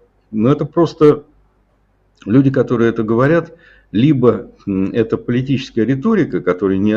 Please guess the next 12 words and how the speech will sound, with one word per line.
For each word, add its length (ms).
никак 360
не 80
отражает 680
их 180
собственное 440
понимание 580
действительности, 760
либо 300
их 300
собственное 440
понимание 560
действительности, 800